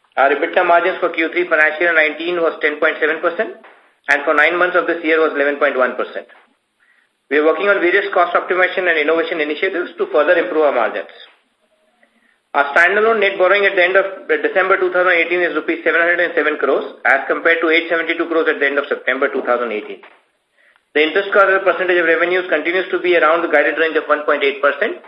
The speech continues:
and we are hopeful that it might further reduce to one point seven percent by the year end. Our P B T has grown by twenty-three percent with margins of eight point two percent, and pat has grown by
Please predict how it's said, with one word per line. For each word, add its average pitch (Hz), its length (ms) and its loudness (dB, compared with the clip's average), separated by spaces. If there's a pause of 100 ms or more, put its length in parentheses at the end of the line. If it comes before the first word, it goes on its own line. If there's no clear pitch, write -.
(140)
and 135 220 0
we 151 80 2
are 151 100 -2
hopeful 160 380 0
that 170 100 4
it 156 160 0
might 165 300 2
further 151 160 2
reduce 156 320 0
to 156 80 -2
one 143 160 -2
point 147 240 -2
seven 147 240 -2
percent 147 400 -2
by 131 100 4
the 127 300 -2
year 120 160 -2
end. 98 160 -10 (1700)
Our 143 180 2
P 180 140 -2
B 226 80 -2
T 240 80 0
has 220 160 2
grown 202 160 2
by 196 160 4
twenty-three 180 340 0
percent 190 320 0
with 180 140 0
margins 151 400 2
of 165 80 0
eight 151 180 0
point 160 220 0
two 160 80 -2
percent, - 480 -2
and 139 240 0
pat 151 160 4
has 170 160 0
grown 165 160 0
by 165 80 4